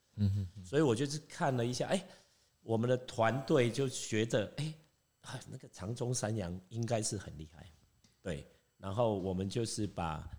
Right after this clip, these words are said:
Speaker 2: 我们就是把那个长鬃山羊，
Speaker 1: 是。
Speaker 2: 然后作为一个基底，
Speaker 1: 是。
Speaker 2: 然后我们去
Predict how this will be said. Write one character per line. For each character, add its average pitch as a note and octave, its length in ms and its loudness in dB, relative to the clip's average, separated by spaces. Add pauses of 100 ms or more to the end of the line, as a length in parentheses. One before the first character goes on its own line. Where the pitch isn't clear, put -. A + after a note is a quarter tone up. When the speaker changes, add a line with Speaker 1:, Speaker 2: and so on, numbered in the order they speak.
(240)
Speaker 2:
我 A2 160 8
们 B2+ 100 10
就 C#3+ 200 10
是 - 140 4
把 G2+ 260 10
那 G2 100 6
个 A2+ 180 6
长 G2+ 240 6
鬃 A#2 160 10
山 G#2+ 240 8
羊， E2+ 320 4
Speaker 1:
是。 F#2+ 300 6 (140)
Speaker 2:
然 F#2+ 120 6
后 A#2+ 160 12
作 A#2+ 220 8
为 G2+ 80 12
一 G2 40 6
个 G#2 100 6
基 G2+ 260 2
底， - 260 -6 (240)
Speaker 1:
是。 - 120 -2
Speaker 2:
然 G#2 60 8
后 B2+ 120 12
我 G#2+ 80 10
们 G2 120 6
去 A#2+ 320 4